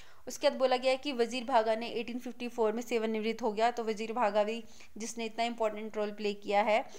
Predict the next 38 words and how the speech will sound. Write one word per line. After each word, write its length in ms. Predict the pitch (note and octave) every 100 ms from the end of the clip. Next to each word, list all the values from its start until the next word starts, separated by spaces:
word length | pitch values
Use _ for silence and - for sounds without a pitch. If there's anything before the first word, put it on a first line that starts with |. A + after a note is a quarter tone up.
| - - - -
वो 120 | A#3+ B3
भी 180 | C4+
क्या 180 | C4 B3
है, 120 | B3+
सेवानिवृत्त 600 | B3+ B3+ A#3+ A#3 A3 A#3
हो 120 | B3+ A3
गया। 260 | A3+ C4 C4+ - - - - - -
उसका 280 | B3+ - C4+
स्थान 280 | C4+ C4 A#3+
अब 120 | A#3+
किसने 220 | A#3+ C4
लिया 160 | A#3+ C4
है? 80 | B3
वजीर 260 | A3 A#3+
बिल्लू 300 | G3+ A3 G#3
ने 140 | A3 G#3+
ले 140 | A3+
लिया। 240 | A3+ C4+ D4+ - - - - -
वर्ष 300 | B3 C#4 -
एटीन 280 | B3+ C4 C4
सिक्सटी 260 | B3+ C#4
थ्री 220 | C#4 C4 B3+
में 120 | B3+
श्री 240 | - B3+
सिंह 220 | A#3+ B3 A#3+
के 100 | A#3+
प्रशासन 440 | G#3+ A3 G#3+ B3
में 160 | A#3 A#3
मदद 400 | A3+ G#3+ A3+ A#3
के 100 | A#3
लिए 160 | A3 A3
मेजर 340 | A3+ G#3+ A#3
ब्लेयर 300 | A3 A3 G#3+
रीड 220 | G#3 G3+
को 120 | - B3
चंबा 360 | A3+ G#3 G3+
का 160 | G#3+ A#3+
प्रबंधक 560 | A#3 G3+ G3+ G#3 A3+